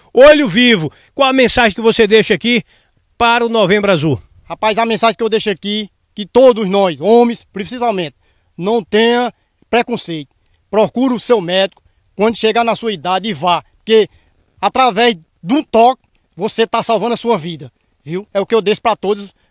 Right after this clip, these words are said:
Speaker 2: homens, e pra mim também.
Speaker 1: Tá aí.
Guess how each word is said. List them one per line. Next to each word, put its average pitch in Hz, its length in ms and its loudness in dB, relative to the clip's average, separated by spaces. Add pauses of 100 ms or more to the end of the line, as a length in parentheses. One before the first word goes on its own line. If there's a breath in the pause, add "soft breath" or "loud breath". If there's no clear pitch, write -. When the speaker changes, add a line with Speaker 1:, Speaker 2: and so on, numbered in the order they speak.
(140)
Speaker 2:
homens, 220 320 -2 (100)
e 254 100 -10
pra 311 220 2
mim 294 120 -2
também. 190 440 -6 (1500)
Speaker 1:
Tá 311 100 -2
aí. 165 220 0